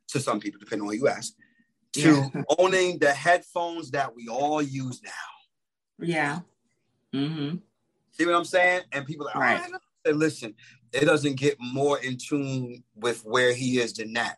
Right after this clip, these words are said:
Speaker 1: because to go from producing sonics and creating. So I just think that, um,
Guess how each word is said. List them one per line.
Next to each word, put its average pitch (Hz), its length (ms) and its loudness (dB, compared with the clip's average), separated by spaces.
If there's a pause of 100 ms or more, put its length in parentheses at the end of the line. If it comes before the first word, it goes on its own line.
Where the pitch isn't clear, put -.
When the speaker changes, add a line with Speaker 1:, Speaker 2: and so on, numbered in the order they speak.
Speaker 1:
because 113 380 2
to 104 100 -10
go 127 240 4
from 127 420 0 (560)
producing 123 520 0
sonics 135 500 2
and 117 120 -4
creating. 120 440 2
So 117 240 0
I 156 100 4
just - 240 -2
think 175 220 -2
that, 226 180 4
um, 127 380 -10